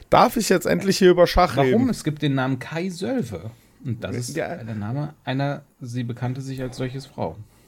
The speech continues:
Speaker 1: Magnus Carlsson und
Speaker 2: Ja.
Speaker 1: Hans Niemann haben
Speaker 2: Mhm.
Speaker 1: gegeneinander gespielt. Magnus Car-
Speaker 2: Ja, sie
Speaker 1: Magnus
Speaker 2: haben Schach
Speaker 1: Carlsson
Speaker 2: gespielt.
Speaker 1: hat, hat
Speaker 2: Soweit
Speaker 1: verloren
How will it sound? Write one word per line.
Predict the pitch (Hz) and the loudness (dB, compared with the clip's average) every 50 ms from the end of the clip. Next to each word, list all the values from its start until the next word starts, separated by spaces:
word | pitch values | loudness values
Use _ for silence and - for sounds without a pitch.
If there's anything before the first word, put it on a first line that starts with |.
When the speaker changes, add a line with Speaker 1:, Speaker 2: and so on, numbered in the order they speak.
| _ _ _ _ _ | _ _ _ _ _
Speaker 1:
Magnus | - 226 240 269 269 - 294 381 - - | 0 4 6 6 6 4 2 2 2 2
Carlsson | - 233 185 185 185 - - 226 147 123 123 156 - - - - | 2 2 4 4 2 2 2 4 4 4 4 2 -2 -6 -6 2
und | 135 170 - 151 | 4 6 8 8
Speaker 2:
Ja. | 160 151 | 10 10
Speaker 1:
Hans | 147 151 165 185 | 8 8 6 6
Niemann | 254 294 311 320 233 180 190 - - - - - - - | 4 4 6 4 4 4 0 -2 -6 -12 -20 -20 -2 4
haben | - 165 185 147 | 6 8 8 8
Speaker 2:
Mhm. | 135 | 8
Speaker 1:
gegeneinander | 131 123 120 220 208 220 233 240 247 247 | 8 8 8 8 8 8 8 8 8 8
gespielt. | 247 262 - - - 285 247 220 | 6 4 0 0 2 2 2 2
Magnus | 214 208 226 240 254 - | 0 -2 0 0 -2 -2
Car- | - - - - - - - - - - - - - - - - - - - - - _ - - - - - | -2 -4 -4 -6 -10 -20 -20 -20 -20 -20 -20 -20 -18 -18 -16 -10 -10 -10 -10 -10 -10 _ -10 -8 -8 2 6
Speaker 2:
Ja, | 196 170 139 135 | 8 8 8 8
sie | 120 131 | 8 8
Speaker 1:
Magnus | 160 | 8
Speaker 2:
haben | 190 214 226 214 | 8 8 6 6
Schach | - 226 185 | 6 6 6
Speaker 1:
Carlsson | 208 180 175 208 202 190 175 | 6 6 4 4 4 4 4
Speaker 2:
gespielt. | 190 202 208 220 - | 4 4 2 0 -2
Speaker 1:
hat, | - - | 0 0
hat | - 190 | 0 0
Speaker 2:
Soweit | - 135 160 175 | 4 4 6 6
Speaker 1:
verloren | 185 180 165 156 156 160 151 151 175 | 6 6 6 6 6 6 6 2 -4